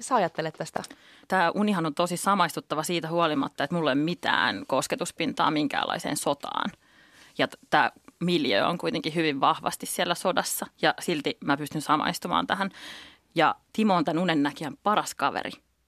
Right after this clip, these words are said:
Speaker 2: Ja se on niinku valmis tekemään sen Timon puolesta mitä vaan. Ja se ei missään vaiheessa tavallaan sano, että Timo on parempi kuin minä ennen kuin tosta lopussa, koska Timo perkele, se saa sen muijan. Ja kaikillahan meillä on ollut tommonen Timo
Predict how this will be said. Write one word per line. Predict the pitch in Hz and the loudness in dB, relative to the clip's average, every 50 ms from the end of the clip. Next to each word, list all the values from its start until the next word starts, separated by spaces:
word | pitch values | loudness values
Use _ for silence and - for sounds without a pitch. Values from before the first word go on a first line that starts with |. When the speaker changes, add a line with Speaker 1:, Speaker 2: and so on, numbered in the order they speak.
| _ _ _ _ _ _ - | _ _ _ _ _ _ -6
Speaker 2:
Ja | 160 | -4
se | 156 165 | -2 0
on | 165 170 | -2 -2
niinku | 170 160 170 | -2 0 2
valmis | 185 196 196 185 165 - | 2 2 2 0 -2 -2
tekemään | - 185 - 180 156 147 131 147 | -2 0 0 2 2 2 0 0
sen | - 151 143 | -2 -4 -4
Timon | - 170 185 165 143 | -2 -2 -2 -2 -2
puolesta | 147 131 131 147 - - | -2 -2 -4 -4 -4 -4
mitä | 165 165 180 - 151 143 | -6 -6 -2 -2 -2 0
vaan. | 151 143 139 131 139 | 2 2 2 2 0
Ja | 143 | 0
se | - 175 | -2 -2
ei | 175 | -2
missään | 185 214 - - 214 190 156 | 0 -2 0 2 0 2 2
vaiheessa | 160 160 156 156 147 - | 2 0 0 -2 -8 -4
tavallaan | - 156 151 147 151 156 147 | -2 -2 0 0 -2 -2 -4
sano, | - - 185 196 190 160 120 | -2 0 0 2 2 2 0
että | 78 - _ _ - - - - - - - - - _ _ | -2 -4 _ _ -6 -6 -6 -6 -14 -20 -20 -20 -20 _ _
Timo | - 165 151 151 127 135 | -4 0 0 2 2 2
on | 147 | 0
parempi | 143 160 147 - 139 135 - - | 2 2 2 2 0 -4 -4 -6
kuin | - 135 135 143 | -4 -2 0 2
minä | 147 147 135 107 127 | 2 2 2 2 2
ennen | 143 139 139 | 2 0 -2
kuin | 143 135 | -2 -4
tosta | - 139 - - 156 147 | -4 -6 -4 -2 0 2
lopussa, | 151 151 - - - - - - 180 - - - - - - _ | 2 0 0 -2 -4 -4 -2 -4 -4 -6 -8 -20 -20 -20 -20 _
koska | - - 143 - - - - _ - _ _ | -8 -8 -8 -6 -8 -10 -10 _ -20 _ _
Timo | - 185 170 160 139 | -4 -2 -2 -2 0
perkele, | - 196 196 185 - - 110 107 104 - _ _ _ _ _ _ _ | 0 0 0 0 -2 -4 -4 -4 -4 -6 _ _ _ _ _ _ _
se | - - 160 | -4 -4 -2
saa | 165 170 156 151 | 0 0 0 0
sen | - 147 139 - _ - 165 | 0 -2 -4 -4 _ -4 -2
muijan. | 165 143 131 95 82 - 185 - _ - | 0 0 0 0 0 -2 -4 -4 _ 0
Ja | 170 156 143 - - | 0 0 0 0 -2
kaikillahan | - 214 220 185 175 214 - 156 156 | 0 2 2 2 2 0 -2 -2 0
meillä | 156 143 - - 107 101 | 0 0 0 2 0 0
on | 85 | 0
ollut | 98 - - 180 _ - | 0 -2 -2 -6 _ -6
tommonen | - - 147 - 160 165 185 - _ _ _ _ _ | -4 -4 -4 -4 -4 -4 -6 -8 _ _ _ _ _
Timo | - 156 151 - | -4 -2 0 0